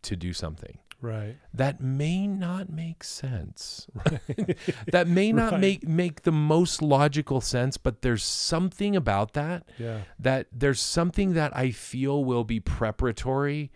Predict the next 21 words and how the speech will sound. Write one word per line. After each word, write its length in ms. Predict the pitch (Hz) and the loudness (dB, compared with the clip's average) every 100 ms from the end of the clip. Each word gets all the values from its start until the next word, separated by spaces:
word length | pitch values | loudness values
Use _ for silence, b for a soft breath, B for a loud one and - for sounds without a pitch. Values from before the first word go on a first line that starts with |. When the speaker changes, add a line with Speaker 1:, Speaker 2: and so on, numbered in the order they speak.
| - | -12
Speaker 2:
Mm. 260 | 123 120 110 | -10 -10 -10
Speaker 1:
for 280 | - 123 | -2 0
me 240 | 117 117 110 | 0 0 0
later 440 | 104 104 104 101 | 0 0 2 0
on. 280 | 98 92 67 - | 0 -2 -6 -6
And 140 | 127 | -2
I 80 | 143 | 0
Speaker 2:
Okay. 200 | 147 110 95 | 0 -2 0
Speaker 1:
don't 420 | 147 170 185 - | 2 2 0 -4
see 400 | - 143 139 147 | -6 -6 -6 -4
the 180 | 123 117 | -2 -4
full 500 | - 123 113 120 120 | -4 0 2 2 0
path 460 | - 110 107 117 - | 0 0 -2 -4 -4
unfold 560 | 117 107 - 104 113 | -2 -2 -2 -2 -2
before 420 | 110 107 - 101 | -4 -6 -4 -2
my 180 | 101 90 - | -2 -4 -8
eyes. 460 | - 131 147 165 - | -10 -6 -4 -4 -8
Speaker 2:
Right. 320 | 117 113 113 160 B B 117 | -8 -8 -8 -12 B B -2
Speaker 1:
But 260 | - 143 - _ _ | 2 4 2 _ _
it's 260 | 139 143 - | 2 2 4
a, 120 | 170 | 2